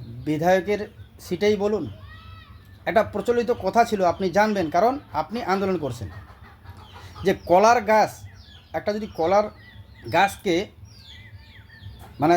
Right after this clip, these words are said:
তখনকার মুখ্যমন্ত্রীর নাম করে কোথাও পদে বসিয়ে দিতেন যে একেই ভোট দিতে হবে, পশ্চিমবঙ্গের সাধারণ জনগণ সেই কলার গাছকে ভোট দিয়েছিল, এটা আপনি ভালো করে জানেন। কিন্তু যার জন্যে সেই বামফ্রন্টকে হাঁটিয়ে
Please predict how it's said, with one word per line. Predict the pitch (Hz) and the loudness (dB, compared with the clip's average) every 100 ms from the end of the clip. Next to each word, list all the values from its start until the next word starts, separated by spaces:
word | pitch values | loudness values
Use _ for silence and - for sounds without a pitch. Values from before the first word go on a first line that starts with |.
| 170 | 2
তখনকার | 170 175 196 196 202 196 - | -2 0 0 2 2 0 -8
মুখ্যমন্ত্রীর | 151 160 - 190 190 202 180 165 | -6 -6 -2 -2 -2 -4 -2 0
নাম | 180 190 | 0 0
করে | 190 185 226 - - - - - | -2 -2 -4 -8 -20 -20 -20 -14
কোথাও | 160 165 196 196 - | -8 2 2 2 -2
পদে | 170 185 | -2 -2
বসিয়ে | 160 160 196 | -2 -4 -2
দিতেন | 185 170 175 | -2 -2 -2
যে | 175 175 | -4 -4
একেই | 165 247 247 | 0 0 4
ভোট | 214 190 | 2 2
দিতে | 185 170 | -2 0
হবে, | 147 139 196 - - - - - - - | 0 0 -4 -10 -20 -20 -20 -20 -20 -4
পশ্চিমবঙ্গের | 170 - 220 208 208 214 214 | -4 -2 2 4 4 4 2
সাধারণ | - 165 180 202 190 | 0 -2 0 0 0
জনগণ | 165 190 185 196 214 220 - - | 2 2 4 2 2 -6 -20 -10
সেই | - 190 | -2 -2
কলার | 190 180 196 196 | 0 2 4 4
গাছকে | 190 185 196 | 0 -2 -6
ভোট | 147 170 | -4 -4
দিয়েছিল, | 156 175 156 156 131 107 - - - | -2 -4 -2 -4 -4 -6 -14 -20 -10
এটা | 147 180 | 2 4
আপনি | 170 175 170 | 4 0 -2
ভালো | 151 190 | 0 0
করে | 190 175 | 0 0
জানেন। | 156 123 92 - - - - - - - - - | 0 -2 -10 -16 -20 -20 -20 -20 -20 -20 -20 -20
কিন্তু | - 170 156 | -8 -2 2
যার | 170 196 233 | 6 6 4
জন্যে | 240 240 240 254 | 2 0 -2 -6
সেই | - - 214 214 | -8 0 0 2
বামফ্রন্টকে | 180 190 214 226 196 220 | 0 0 -2 -4 0 -2
হাঁটিয়ে | - 170 214 | 0 0 0